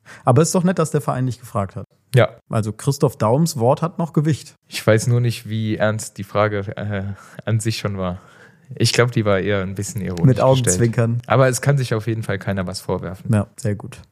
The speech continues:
Speaker 1: Wer hat
Speaker 2: Ja.
Speaker 1: denn gefragt? Kann man das sagen?
Speaker 2: Es ist geheim. Es ist
Speaker 1: Das ist
Speaker 2: geheim.
Speaker 1: Secret.
Speaker 2: <laughs> Secret.
Speaker 1: Aber Christoph Daum ist eigentlich ein cooler Typ, muss ich sagen. Ich habe auch einmal mit ihm gedreht für die Heute-Show. Also den Spaß hat er auch mitgemacht. Da hat er, ähm,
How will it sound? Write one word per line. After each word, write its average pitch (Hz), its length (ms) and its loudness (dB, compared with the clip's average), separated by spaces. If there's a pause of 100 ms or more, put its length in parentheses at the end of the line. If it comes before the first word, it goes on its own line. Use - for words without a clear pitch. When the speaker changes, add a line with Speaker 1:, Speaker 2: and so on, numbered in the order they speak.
Speaker 1:
Wer 110 120 4
hat 110 120 6
Speaker 2:
Ja. 110 40 4
Speaker 1:
denn 107 80 4
gefragt? 98 480 -2
Kann 110 140 -4
man 107 80 -2
das 101 120 -4
sagen? 110 340 -2 (380)
Speaker 2:
Es - 120 -18
ist - 180 -4
geheim. 110 240 -4 (120)
Es 120 140 -2
ist 135 200 4
Speaker 1:
Das 104 60 0
ist - 20 -2
Speaker 2:
geheim. 117 320 0
Speaker 1:
Secret. 113 580 -4 (300)
Speaker 2:
<laughs> - 280 -20
Secret. - 460 -18 (480)
Speaker 1:
Aber 120 160 4
Christoph 151 380 2
Daum 151 380 2
ist 170 180 -2
eigentlich 147 400 0
ein 135 200 2
cooler 160 280 2
Typ, 110 200 0
muss 104 180 -4
ich 107 120 -4
sagen. 101 260 -4
Ich 107 120 -2
habe 117 120 2
auch 123 140 0
einmal 131 220 4
mit 120 140 2
ihm 113 120 2
gedreht 110 500 0 (880)
für 127 100 4
die 104 100 6
Heute-Show. 139 440 2
Also 113 180 0
den 107 160 -2
Spaß - 280 -2
hat 110 80 2
er 110 160 -2
auch 110 120 -4
mitgemacht. 127 720 0
Da 104 200 0
hat 104 140 -2
er, 101 260 -2
ähm, 101 340 -2